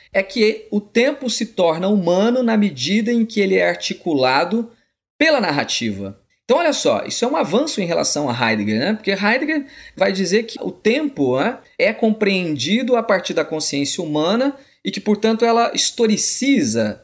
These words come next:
o tempo e a temporalidade. Então, a, a consciência histórica, os indivíduos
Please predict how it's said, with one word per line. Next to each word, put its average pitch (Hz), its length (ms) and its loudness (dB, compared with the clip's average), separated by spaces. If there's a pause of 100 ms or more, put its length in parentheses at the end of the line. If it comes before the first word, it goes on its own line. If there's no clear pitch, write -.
(140)
o 135 140 -6
tempo 139 440 -2
e 131 40 2
a 123 60 2
temporalidade. 123 1040 -2 (260)
Então, 143 420 -4
a, 110 380 -4
a - 40 -6
consciência 143 720 -2
histórica, 147 680 0
os 107 140 -4
indivíduos 123 720 -2